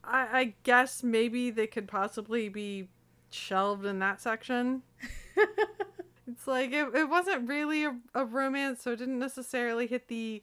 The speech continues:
Speaker 1: the emotional things that it's at least aspiring to hit. So it didn't even do that. And any problem wasn't a problem. Like,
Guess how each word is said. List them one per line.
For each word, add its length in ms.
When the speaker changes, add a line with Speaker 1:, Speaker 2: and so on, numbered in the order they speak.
Speaker 1:
the 220
emotional 680
things 440
that 180
it's 520
at 160
least 280
aspiring 680
to 120
hit. 320
So 200
it 80
didn't 220
even 440
do 180
that. 380
And 640
any 260
problem 840
wasn't 320
a 60
problem. 680
Like, 200